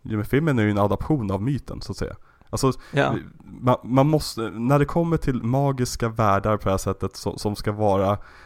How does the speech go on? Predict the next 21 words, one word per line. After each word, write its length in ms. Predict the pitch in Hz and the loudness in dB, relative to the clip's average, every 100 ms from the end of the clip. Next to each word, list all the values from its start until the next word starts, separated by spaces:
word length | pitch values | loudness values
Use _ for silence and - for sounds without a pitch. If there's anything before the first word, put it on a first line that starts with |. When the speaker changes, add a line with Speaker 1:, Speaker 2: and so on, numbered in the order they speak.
| - | -14
Speaker 1:
ah, 120 | - - 52 69 | -6 -6 -6 -10
arketypiska, 800 | - 110 - 110 - 117 101 - | 0 0 0 -4 -2 0 0 -2
nästan 240 | 101 98 92 | -2 -2 -4
fabler 420 | - 92 95 98 | 2 2 2 -2
som 140 | 90 | -4
du 60 | 92 | -4
säger, 340 | - 80 101 - - - - | -2 -2 -4 -6 -14 -20 -6
då, 160 | 120 | -2
då 200 | 117 117 | 0 2
måste 360 | 120 135 - 127 | 4 2 0 0
man 140 | 127 | 0
se 140 | 113 110 | 0 0
över 440 | 117 131 131 113 | 2 4 2 2
det 60 | 98 | 2
här 160 | 104 | 2
att 140 | 92 - | 0 -2
vissa 220 | 107 107 | -6 -2
saker 280 | - 92 101 | -2 -2 0
bara 160 | 95 | 0
inte 180 | 90 95 | -2 -2
görs 560 | 98 107 101 - - | 2 2 2 -2 -12